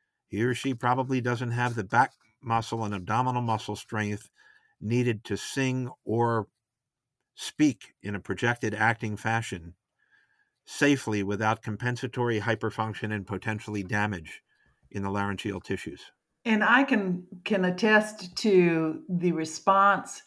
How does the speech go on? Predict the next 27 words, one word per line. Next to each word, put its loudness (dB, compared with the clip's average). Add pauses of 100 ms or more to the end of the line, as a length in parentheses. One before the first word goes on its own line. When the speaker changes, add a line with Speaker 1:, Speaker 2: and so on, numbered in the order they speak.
(520)
Speaker 2:
to 2
these, 2
some 2
of 2
these -2
older 2
patients 0
being -4
able -4
to -6
return -2
to, -2 (300)
uh, -2 (880)
conditioned 2
singing. 0 (500)
And 2
it's 6
something 6
that 4
is 4
so 2
much 4
a 4
part 4
of -2
their 2
life, 2